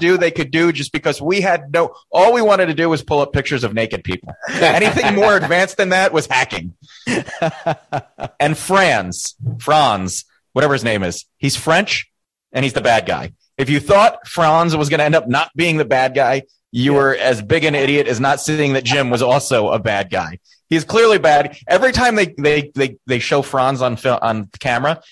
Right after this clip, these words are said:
Speaker 1: he looks like he's about to do something bad. Like, he looks,
Speaker 3: Yeah,
Speaker 1: he just,
Speaker 3: right.
Speaker 1: he has that look. <laughs> Okay, now this movie is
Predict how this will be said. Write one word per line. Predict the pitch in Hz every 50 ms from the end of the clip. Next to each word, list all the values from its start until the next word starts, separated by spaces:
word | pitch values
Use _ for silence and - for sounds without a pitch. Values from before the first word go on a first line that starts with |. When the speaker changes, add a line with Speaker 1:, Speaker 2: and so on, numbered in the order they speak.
| _ _
Speaker 1:
he | - 160 147
looks | 139 143 165 - -
like | 190 175 -
he's | - 156 143
about | 139 120 101 107 120 127 135 -
to | - 127
do | 104 123 123 120
something | - - 131 123 113 - 139 135 131 110
bad. | - 98 95 82 78 73 - _ _ _ _ _
Like, | 123 131 139 -
he | - 175 175 170
looks, | 185 185 180 - - - - - -
Speaker 3:
Yeah, | - 175 160 143
Speaker 1:
he | -
just, | - - 147 - -
Speaker 3:
right. | - - _
Speaker 1:
he | - 120 - 160
has | 165 175 165
that | 160 147 139 -
look. | 117 95 - - - _ _ _ _ _ _ _ _ _ _
<laughs> | - - - - - - - _ _ _ - - 156 -
Okay, | 156 - 143 139
now | 165 190
this | 220 285 -
movie | 233 233 202 165 131 123 107 101 - _ _ _ _ _ _ _ - _ -
is | 131 113